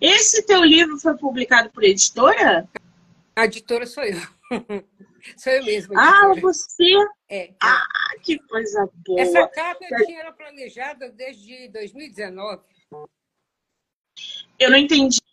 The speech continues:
Speaker 1: É o quê?
Speaker 2: Eu tinha essa capa já planejada desde o ano de dois mil e dezenove.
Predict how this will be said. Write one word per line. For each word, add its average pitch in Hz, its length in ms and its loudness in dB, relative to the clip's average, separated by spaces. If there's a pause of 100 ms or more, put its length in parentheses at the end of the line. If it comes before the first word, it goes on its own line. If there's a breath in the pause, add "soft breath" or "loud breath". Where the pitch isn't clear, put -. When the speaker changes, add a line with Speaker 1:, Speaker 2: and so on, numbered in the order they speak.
(400)
Speaker 1:
É 220 100 6
o 208 60 4
quê? 277 180 2
Speaker 2:
Eu 508 200 0 (680)
tinha 370 240 -8
essa 294 180 -12
capa 202 380 -12
já 214 160 -14
planejada 214 880 -10
desde 247 460 -14
o 240 100 -18
ano 233 220 -18
de 208 120 -20
dois 208 280 -14
mil 269 180 -18
e 294 60 -18
dezenove. 185 720 -14